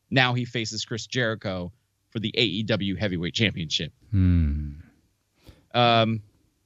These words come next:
Speaker 1: for the championship, uh, I will say that, uh, from C B S Sports, Moxley has managed to battle his way to a world title match despite assaults and temptation from the champion.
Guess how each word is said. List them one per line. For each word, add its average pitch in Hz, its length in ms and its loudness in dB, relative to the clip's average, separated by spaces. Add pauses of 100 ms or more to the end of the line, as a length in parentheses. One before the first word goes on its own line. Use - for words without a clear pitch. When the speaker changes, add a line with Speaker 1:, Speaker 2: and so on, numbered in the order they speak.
(840)
Speaker 1:
for 180 280 8
the 165 100 6
championship, 170 800 4 (300)
uh, 120 640 4 (420)
I 127 180 4
will 143 200 0
say 131 340 2
that, 110 640 0 (200)
uh, 101 320 0 (240)
from 160 200 4
C 214 280 6
B 208 180 4
S 180 140 6
Sports, - 760 0 (280)
Moxley 165 520 2
has 147 160 2
managed 139 400 2
to 135 60 2
battle 127 300 2
his 147 160 -2
way 120 180 0
to 117 140 -6
a 92 40 -8
world 117 360 -2
title 127 260 4
match 110 280 0
despite 107 380 -2
assaults - 480 2 (240)
and 117 180 0
temptation 139 540 6
from 120 120 2
the 123 60 2
champion. 104 480 2